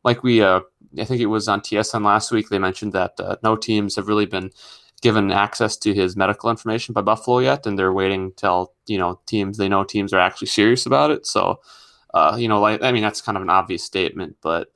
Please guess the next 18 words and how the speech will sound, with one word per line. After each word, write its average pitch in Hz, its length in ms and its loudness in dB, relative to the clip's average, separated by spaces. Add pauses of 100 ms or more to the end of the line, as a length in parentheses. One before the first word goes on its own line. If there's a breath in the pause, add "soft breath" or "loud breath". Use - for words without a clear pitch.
(320 soft breath)
I 139 120 4
would 165 160 4
be 147 140 0
comfortable 110 680 -2
with, 98 200 -4
you 104 120 -4
know, 95 140 -4
with 95 140 -8
that 98 160 2
idea 92 300 -4
that 92 160 -6
you 95 80 -8
brought 95 200 0
up - 200 -6
there. 95 280 -6 (400)
Like 107 120 -4
I 95 40 -4
said, - 280 -8